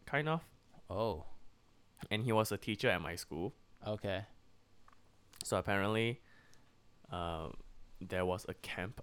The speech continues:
Speaker 1: or something, and one time he saw a ball just, like, bouncing.
Speaker 2: Okay.
Speaker 1: Just constantly bouncing all night long. And dude, he,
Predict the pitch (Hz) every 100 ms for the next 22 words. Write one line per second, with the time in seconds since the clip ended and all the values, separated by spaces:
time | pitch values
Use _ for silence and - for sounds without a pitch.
0 | - 101 90 85 104 110 117 - - -
1 | - - - 95 92 90 98 - 90 90
2 | 101 - _ - - - - - - -
3 | - - - - - - 95 92 - 95
4 | 90 104 - 85 82 - 80 87 127 156
5 | 156 - - - - - - 92 82 78
6 | 65 - - - 80 78 117 - - -
7 | - - _ - - _ _ - - -
8 | - - _ - - 104 113 101 98 90
9 | - - - 95 98 - 95 95 90 85
10 | 90 - 60 50 - - - 85 87 90
11 | - 85 - - - - - - - -
12 | - - - - - - - 85 80 -
13 | - - _ - - - 82 - 139